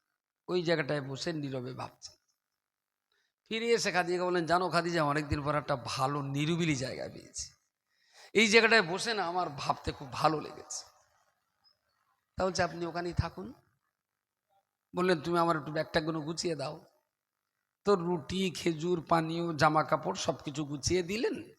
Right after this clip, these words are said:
রাসূলুল্লাহ চলে গেলেন। তিন দিন, চার দিন, পাঁচ দিন থাকবেন, ওইগুলো ফুরিয়ে গেলে আবার তিনি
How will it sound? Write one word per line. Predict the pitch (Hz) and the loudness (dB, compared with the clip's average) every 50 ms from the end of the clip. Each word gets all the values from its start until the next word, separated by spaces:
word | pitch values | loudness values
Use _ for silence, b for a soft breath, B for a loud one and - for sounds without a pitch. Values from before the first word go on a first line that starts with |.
| _ _ _ _ _ _ _ _ - | _ _ _ _ _ _ _ _ -10
রাসূলুল্লাহ | 151 131 - 147 135 131 120 104 - | -8 -6 -6 -4 -4 -4 -4 -4 -6
চলে | - - 139 - - | -6 -8 -12 -12 -12
গেলেন। | - 76 76 - _ _ _ _ _ _ _ _ _ _ _ _ _ _ _ _ _ _ _ _ | -14 -16 -18 -20 _ _ _ _ _ _ _ _ _ _ _ _ _ _ _ _ _ _ _ _
তিন | - 208 208 208 208 | -2 0 0 2 0
দিন, | 208 208 196 | 0 0 2
চার | - 196 185 175 170 | 4 4 4 4 2
দিন, | 185 196 180 | -2 -2 0
পাঁচ | 135 180 180 170 | 2 2 2 2
দিন | 160 170 180 175 | 2 0 0 0
থাকবেন, | - 180 185 196 190 196 226 240 - 127 - - - - - _ _ _ _ _ _ _ _ _ _ _ | 4 4 2 2 2 0 -4 -4 -4 -8 -12 -16 -18 -20 -20 _ _ _ _ _ _ _ _ _ _ _
ওইগুলো | 175 180 175 165 190 185 180 | 0 0 2 2 0 -2 -2
ফুরিয়ে | 143 - - 180 185 196 202 214 202 | -4 -4 -4 -4 -2 2 0 2 2
গেলে | 220 226 220 196 120 117 - - - _ _ _ _ _ _ _ _ _ _ _ _ _ _ _ _ | 2 0 0 -2 -6 -8 -12 -18 -20 _ _ _ _ _ _ _ _ _ _ _ _ _ _ _ _
আবার | - 143 143 151 151 147 143 - - | -2 0 2 2 0 0 -2 -6 -10
তিনি | 156 151 165 214 | -6 -4 -4 -4